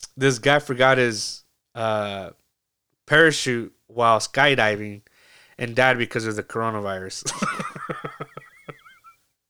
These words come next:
Like, are you serious? Like, come on. Like, how do we know that all these people that are dying are because of the coronavirus?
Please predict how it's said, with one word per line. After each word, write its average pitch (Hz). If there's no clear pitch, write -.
Like, 202
are 226
you 247
serious? 285
Like, 214
come 262
on. 254
Like, 160
how 226
do 302
we 262
know 220
that 226
all 151
these 196
people 190
that 175
are 135
dying 131
are 143
because 139
of 131
the 123
coronavirus? 117